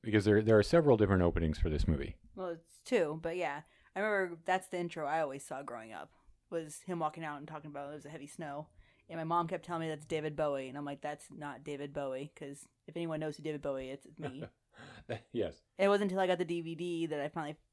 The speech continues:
Speaker 2: saw the David Bowie intro. So, I mean, that's a big time gap of not seeing what the hell my mom was talking about.
Speaker 1: Yeah. So actually, there, there are actually three intros to this. The, the original one with Raymond Briggs,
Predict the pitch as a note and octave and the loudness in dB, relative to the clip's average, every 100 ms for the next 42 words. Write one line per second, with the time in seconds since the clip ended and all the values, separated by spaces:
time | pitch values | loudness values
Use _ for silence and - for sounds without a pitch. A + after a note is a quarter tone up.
0 | _ - G3 F3 D#3+ D#3+ D#3+ D#3 D3 D3+ | _ 0 4 4 4 -2 -6 -8 -4 -4
1 | C#3+ C#3 - C#3+ C#3+ - C#3+ D#3 - E3 | -2 -4 -6 -8 -8 -6 -6 -6 -6 -6
2 | D#3 C#3+ - - _ - G#3 G3+ E3+ F3+ | -6 -8 -14 -20 _ 0 2 2 -2 0
3 | F3+ D#3+ - F#3 E3+ D#3 D3+ D#3 D#3 - | -2 -4 -6 -4 0 -2 -2 -4 -6 -6
4 | - - F3 D#3+ - D3 D#3+ D#3 D3+ B2 | -14 -6 -4 -4 -6 -6 -4 -2 -4 -4
5 | E3 E3 D#3+ C#3+ D3+ - _ _ _ _ | -4 -6 -4 -6 -6 -10 _ _ _ _
6 | - _ - B2+ F#2+ E2 - - - - | -20 _ -4 0 0 -2 -12 -20 -20 -8
7 | - E3+ E3+ - F3+ C#3 D3 C#3+ - B2+ | 2 2 4 4 4 6 6 4 2 6
8 | C3 A2+ - B2 - A2+ F#2 - D3+ D#3+ | 6 6 4 2 4 2 0 -4 -4 4
9 | E3 F#2+ D#2+ - - G#2 - F2+ D#2+ D#2 | 4 4 2 -2 0 0 0 0 -2 -2
10 | F2+ D#2+ C#2+ - - - _ G2+ G#2 G#2 | -2 -2 -2 -8 -20 -20 _ 2 6 6
11 | G#2 A2 G2 G2+ A2+ C#3 D3+ D3 B2+ - | 2 0 2 4 6 6 6 6 4 4
12 | A#2 G#2+ F#2+ F#2 D#2 E2 | 6 6 6 4 2 0